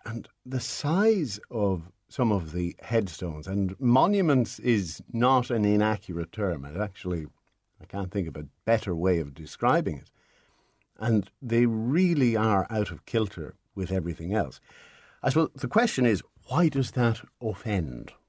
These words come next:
What is wrong with that? If somebody wishes to invest in erecting something substantial to their loved one,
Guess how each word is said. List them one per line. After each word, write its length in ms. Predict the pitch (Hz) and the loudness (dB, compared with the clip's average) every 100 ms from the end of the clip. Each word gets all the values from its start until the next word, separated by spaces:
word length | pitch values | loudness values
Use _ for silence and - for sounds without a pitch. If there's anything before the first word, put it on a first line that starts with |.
| - | -4
What 220 | 139 139 | -2 0
is 140 | 131 | -2
wrong 560 | 90 85 107 113 104 92 | -4 -2 2 2 2 0
with 160 | 85 - | -2 -8
that? 340 | 62 - - - | -16 -16 -20 -14
If 180 | 101 - | -12 -4
somebody 460 | 107 95 92 92 | -2 0 0 -2
wishes 440 | - 156 151 127 - | 2 0 2 -4 -4
to 200 | 104 87 | -2 0
invest 600 | 85 76 101 95 - - - - _ _ | 0 2 2 2 -2 -12 -20 -20 _ _
in 360 | 104 92 92 85 _ _ - | 2 4 4 2 _ _ -4
erecting 580 | 98 107 - - 95 | 2 2 0 0 0
something 500 | 92 123 104 - 92 | 0 0 -2 0 -2
substantial 720 | 82 78 - 135 135 127 - 92 | -2 -6 -4 0 2 0 -4 -8
to 160 | 90 | -8
their 200 | 71 69 | -10 -8
loved 320 | 76 92 90 | -2 -2 -2
one, 360 | 85 90 87 | -2 0 0